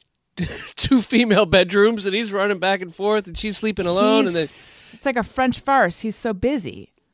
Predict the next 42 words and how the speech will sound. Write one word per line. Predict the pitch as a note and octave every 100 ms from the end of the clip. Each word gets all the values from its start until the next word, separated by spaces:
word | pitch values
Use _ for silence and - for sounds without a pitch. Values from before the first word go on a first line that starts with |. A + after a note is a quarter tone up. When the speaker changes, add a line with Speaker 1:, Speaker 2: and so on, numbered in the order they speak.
| -
Speaker 1:
Yeah, | E3 A#3 D#4
<laughs> | -
so | - - D4 E4
busy. | A#3 D#3 A#2 B2 D3
And | D#3
so |
he's | G3+ A#3+
gonna | D4+ B3+
be |
like, | G3 C3+
Speaker 2:
<sighs> |
Speaker 1:
"I'm, | D4 F4 E4 - E4+ F4 -
I | F3+ C4+
need | D#4 C4
another | A3+ F#3+ D#3+ D3+
man. | A#3+ A#3 D3
We | F#3+
gotta | G#3+ F3+
go | D#3+
out." | D#3 D3 C#3 -
Speaker 2:
I | G#3+
need, | A3 A3 _ _ _ _ -
yeah. | G3 F3 D3 - _ _ _ _ _ _ _ _ - -
Speaker 1:
We | D4+
Speaker 2:
Now, | E4+ D#4+
Speaker 1:
gotta | C3+ B2 -
Speaker 2:
everything | D4 D#4+ F#4 F4 D4+
is, | B3+ - -
is | C#4+
this | D4+ D4+ -
only | C#4+ D4+ D4+ C#4
heterosexual? | C4+ B3+ A3 A3+ A3+ C#4+ C#4 D4+ - _ _ _ _ _ _ _ _ - - _ -
Speaker 1:
Yes, | E3 A#2 F#2
this | D3+ C#3+
is | C#3
only | D3+ D3+
heterosexual. | C#3 C3+ A#2+ F#2 F#2+ E2 D2+
So | - B2+
the | A#2+
women | C#3+ F3 E3+ D#3+ C#3+ C3+ - _ -
Speaker 2:
Okay. | F3+ D#3+
Speaker 1:
a-, | -